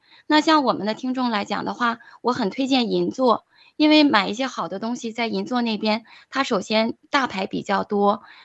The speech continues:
另外它档次也确实是很高。像现在讲这个断舍离嘛，家里其实有什么东西就是买好一点的，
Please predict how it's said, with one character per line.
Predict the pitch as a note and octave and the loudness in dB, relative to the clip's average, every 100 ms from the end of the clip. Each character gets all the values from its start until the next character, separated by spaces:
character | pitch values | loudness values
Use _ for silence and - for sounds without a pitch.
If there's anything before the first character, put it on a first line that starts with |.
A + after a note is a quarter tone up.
| _ | _
另 | - C#4+ | 2 4
外 | C4 | 4
它 | B3+ C4 | 0 -2
档 | G#3 - | -2 -4
次 | - A#3 | -4 -2
也 | G3+ | -2
确 | - A3+ | -4 -8
实 | F#3+ | -6
是 | G3 G#3+ | -4 -4
很 | F#3+ - | -4 -4
高。 | F#3+ F#3 F#3+ - _ - | 0 2 0 -8 _ -20
像 | - C#4 B3+ | 0 2 4
现 | C4+ | 2
在 | B3+ B3 | 2 0
讲 | - G3+ - | 0 -2 -2
这 | - G#3 | -10 -4
个 | G3 | -2
断 | B3 A3 | -2 -4
舍 | - A3+ | -6 -10
离 | - - | -6 -4
嘛， | G3 F#3 - _ _ | -2 -4 -8 _ _
家 | - | 0
里 | - A#3 | 0 0
其 | - A3+ | -2 0
实 | |
有 | B3+ F#3+ | 0 0
什 | - | -2
么 | F#3+ | -4
东 | G#3+ A3 | -2 -2
西 | A3 F#3+ | -4 -4
就 | G#3 | -4
是 | G#3+ | -4
买 | G3+ G3 | -2 -4
好 | - - | -2 -2
一 | G#3+ | 0
点 | F3+ - - | -2 -4 -4
的， | D#3 | -6